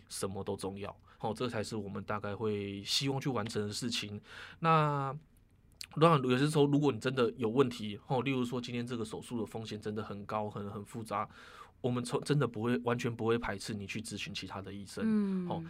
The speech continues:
Speaker 1: 这个是没有问题的，因为我相信现在大家都是秉持着我们的专业、秉持良心，哦，会去跟你好好的去讨论说你的动物应该怎么做。
Speaker 2: 对。
Speaker 1: 那当然，呃，最后你可以选择做，你也可以选择不要手术。
Speaker 2: 嗯。
Speaker 1: 那，呃，不管怎么选择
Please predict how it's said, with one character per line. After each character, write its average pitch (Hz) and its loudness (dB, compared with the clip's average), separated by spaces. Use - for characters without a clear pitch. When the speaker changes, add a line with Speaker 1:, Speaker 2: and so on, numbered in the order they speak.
Speaker 1:
这 139 0
个 120 0
是 127 -6
没 110 -4
有 101 -2
问 101 -4
题 - -10
的， 85 -6
因 110 -6
为 110 -2
我 104 -2
相 107 -6
信 110 -6
现 113 -6
在 107 -6
大 104 -6
家 101 -6
都 104 -4
是 107 -6
秉 107 -6
持 107 -8
着 107 -2
我 101 -4
们 101 -8
的 101 -6
专 110 -4
业、 113 -2
秉 101 -12
持 104 -8
良 101 -8
心， 120 -8
哦， 110 -8
会 117 -4
去 120 -8
跟 117 -4
你 117 -6
好 104 -4
好 131 4
的 131 4
去 123 0
讨 113 -2
论 113 -2
说 113 -4
你 107 -10
的 104 -6
动 110 -2
物 110 -10
应 143 -2
该 110 -4
怎 104 -6
么 104 -10
做。 - -6
Speaker 2:
对。 180 -4
Speaker 1:
那 120 0
当 165 4
然， 147 2
呃， 120 2
最 214 8
后 190 6
你 117 -4
可 120 -2
以 - 2
选 113 -4
择 104 -8
做， - -2
你 120 -6
也 107 -6
可 110 -6
以 104 -6
选 101 -8
择 92 -10
不 110 -10
要 104 -6
手 - -10
术。 - -10
Speaker 2:
嗯。 214 0
Speaker 1:
那， 104 -2
呃， 117 -4
不 143 -4
管 156 4
怎 107 -6
么 101 -8
选 101 -8
择 95 -6